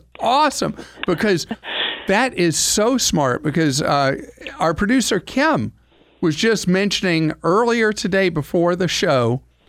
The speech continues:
Speaker 2: what a hassle it is when your credit card number's compromised
Speaker 1: Mm-hmm.
Speaker 2: and you have to change the card number you're using for automatics.
Speaker 1: Right.
Speaker 2: And
Speaker 1: Sixty-seven
Speaker 2: you
Speaker 1: different
Speaker 2: have the perfect answer.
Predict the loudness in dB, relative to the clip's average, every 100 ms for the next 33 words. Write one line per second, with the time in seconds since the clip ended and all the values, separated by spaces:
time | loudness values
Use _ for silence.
0 | _ 0 0 2 0 0 2 2 0 0
1 | 2 2 2 0 -4 _ _ _ -2 0
2 | 0 0 0 0 0 0 0 0 0 0
3 | -2 -2 0 0 0 0 2 2 0 -2
4 | -8 _ -8 -2 2 2 2 2 0 -2
5 | 0 2 2 -2 -2 0 2 2 0 -2
6 | -10 _ _ _ _ -2 -2 -2 0 2
7 | 2 2 0 0 0 2 0 2 2 2
8 | 2 2 0 -2 -2 -2 0 0 0 2
9 | 2 2 2 0 -4 -10 -16 _ -6 -4
10 | -4 -8 -12 -20 -20 _ _ 0 2 2
11 | 0 -2 -2 0 2 2 0 2 2 2
12 | 0 -2 -4 -4 -2 0 0 0 -2 0
13 | 0 0 -2 -6 -8